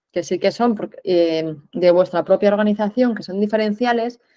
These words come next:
y a lo mejor habrá competencias específicas para cada posición, porque no todo el mundo hace lo mismo, ¿no? Cuando hablamos de esas competencias transversales, son las que digo que revisemos, que identifiquemos si realmente esas competencias transversales, em,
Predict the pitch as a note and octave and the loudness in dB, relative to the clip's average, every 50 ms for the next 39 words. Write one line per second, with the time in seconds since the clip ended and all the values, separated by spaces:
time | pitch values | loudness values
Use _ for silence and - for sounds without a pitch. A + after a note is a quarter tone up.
0 | _ _ _ _ - A3+ A3+ A3+ A3 A3+ G#3+ - C4 C4 A#3 G#3+ A#3 C4+ D#4 D#4+ | _ _ _ _ 0 2 2 4 2 0 -2 0 2 2 4 4 4 2 2 -2
1 | - - - G#3+ G3+ - - - G3 G3 A#3+ A3+ G#3+ G#3+ - A3 G#3 G#3+ G#3 G#3+ | -6 -6 -4 -4 -4 -4 -4 -10 -8 -6 -6 -6 -8 -8 -8 -8 -6 -6 -4 -6
2 | G#3+ G#3 A#3 A#3 _ - A3 G3 F3+ - G3+ G3 F#3+ - - F3 - F3 D#3 - | -4 -6 -6 -8 _ -6 -8 -8 -6 -4 -2 -4 -4 -4 -6 -10 -10 -10 -10 -2
3 | A3 G#3+ G3+ F3+ D#3 F3 E3+ - F3 F#3 F#3+ G3 - G3+ G3 G3 F#3+ F#3+ G3+ G3+ | 0 0 0 0 -2 -8 -8 -6 -4 -4 -4 -2 0 0 0 0 0 0 0 0
4 | G3 - F#3 E3+ D#3+ E3 E3+ D#3+ D#3+ D#3+ D#3 D#3+ F3+ A#3 C4+ - _ _ _ _ | 0 0 0 0 0 0 -2 -6 -6 -8 -10 -8 -6 -6 -6 -8 _ _ _ _
5 | _ _ - - - _ - G3 F#3+ F#3+ F#3 G3 G#3+ A#3+ C#4+ D4 C#4 D4+ C#4 B3+ | _ _ -20 -20 -20 _ -4 -2 2 2 4 4 4 2 2 -2 -4 -6 -6 -4
6 | - B3+ A#3+ B3 A#3+ B3 A#3+ A#3 A#3 A#3+ G#3+ G#3+ A3+ A3 G#3 G3+ G3+ G3+ - - | -2 -4 -2 -2 -2 -2 -2 0 0 -2 -2 0 0 0 2 0 -2 -4 -2 -2
7 | A3 B3 C4+ D#4+ E4+ E4 - A#3 A3+ A3+ G#3+ - G#3+ G3+ G3+ A#3 A#3 B3 B3+ A#3+ | 0 0 2 0 -2 -2 -4 -2 -2 -2 0 0 -2 0 0 0 0 0 -2 -2
8 | A#3 G#3 F#3+ F3 E3+ D#3+ - - F#3 E3+ D#3 D3+ D3+ - _ _ _ _ _ _ | -2 -4 -2 -2 -2 -4 -4 -6 -6 -6 -6 -10 -12 -18 _ _ _ _ _ _
9 | _ _ - _ - - G3 G3 F#3+ F#3+ G3+ G#3 F#3 - G3+ G#3+ A3+ B3+ B3 B3 | _ _ -20 _ -6 -2 -2 -2 0 -2 -4 -4 -4 0 0 2 2 2 2 2
10 | B3 A#3+ A#3+ A#3 A3+ A3+ A#3 A#3+ A#3 A#3 A#3 G3+ A3 G#3+ - A3+ G#3+ G#3+ G#3+ G#3+ | 0 2 2 2 2 2 2 0 0 -2 -2 -6 -6 -6 -4 -4 -4 -2 -2 -2
11 | G#3+ G#3 G#3+ G#3 G#3+ G3+ G3 F#3+ F#3+ F#3+ - A3 G#3+ A3 A#3 B3+ C#4+ C4+ - _ | -2 -2 -2 -2 -2 -2 -2 -2 -4 -6 -4 -4 -4 -2 -2 -2 -4 -4 -8 _
12 | _ _ _ _ _ _ _ - G#3 G3+ G3+ G3 F#3+ F#3+ F#3 F#3 F3+ F3+ F3+ F3 | _ _ _ _ _ _ _ 0 2 4 4 4 2 -2 -4 -4 -6 -6 -6 -6
13 | F3 F3 E3+ | -8 -10 -12